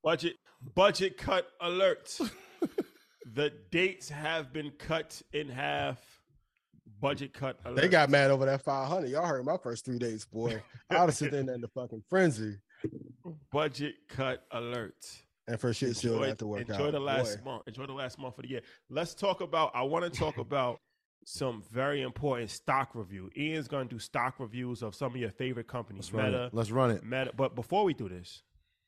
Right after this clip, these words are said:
Speaker 3: Yes.
Speaker 1: he's gonna talk about Meta, eBay, um,
Speaker 2: There's a lot.
Speaker 1: Neo, bunch of different stuff.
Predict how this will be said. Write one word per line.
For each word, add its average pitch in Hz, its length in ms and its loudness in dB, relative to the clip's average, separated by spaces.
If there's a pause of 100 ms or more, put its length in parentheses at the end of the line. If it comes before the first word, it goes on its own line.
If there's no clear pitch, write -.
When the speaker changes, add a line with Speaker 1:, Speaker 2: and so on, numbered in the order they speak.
(160)
Speaker 3:
Yes. - 340 -14
Speaker 1:
he's 131 120 -4
gonna 135 160 -4
talk 135 120 -4
about 107 200 -4
Meta, 139 440 0
eBay, 131 680 -2 (500)
um, 104 480 -4
Speaker 2:
There's 104 100 -8
a 92 60 -6
lot. 113 260 2
Speaker 1:
Neo, 139 540 2 (960)
bunch 151 240 2
of 135 60 -8
different 123 300 -6
stuff. 87 340 -8